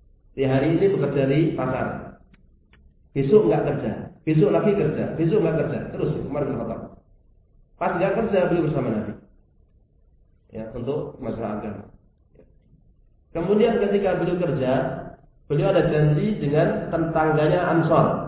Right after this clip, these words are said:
Ya, Ansor ini kalau pas Umar bin Khattab kerja, dia bersama Nabi.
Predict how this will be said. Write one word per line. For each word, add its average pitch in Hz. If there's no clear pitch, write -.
Ya, 120
Ansor 135
ini 180
kalau 151
pas 147
Umar 139
bin 131
Khattab 135
kerja, 143
dia 160
bersama 143
Nabi. 151